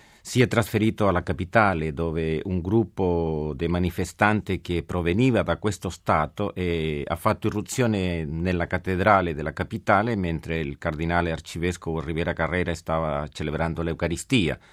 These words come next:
Hanno protestato, hanno, pare,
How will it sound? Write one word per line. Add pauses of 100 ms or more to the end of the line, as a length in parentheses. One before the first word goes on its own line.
(420)
Hanno
protestato,
hanno,
pare,